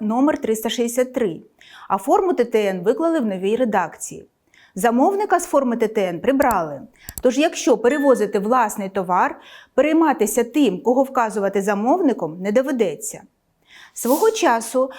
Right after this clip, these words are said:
Мінінфраструктури посилалося на норми переліку номер двісті сім і доходило висновку:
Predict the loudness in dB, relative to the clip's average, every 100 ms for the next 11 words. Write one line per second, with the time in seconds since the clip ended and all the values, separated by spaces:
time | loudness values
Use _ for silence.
0 | -14 -2 2 4 4 2 -2 -4 -4 -2
1 | 0 2 0 0 0 2 4 4 2 0
2 | -2 2 4 2 0 0 2 2 2 0
3 | 0 2 0 -2 -4 -4 -8 -6 -2 -2
4 | -4 -4 0 0 2 2 4 2 0 -6
5 | -6 -8 -6 -6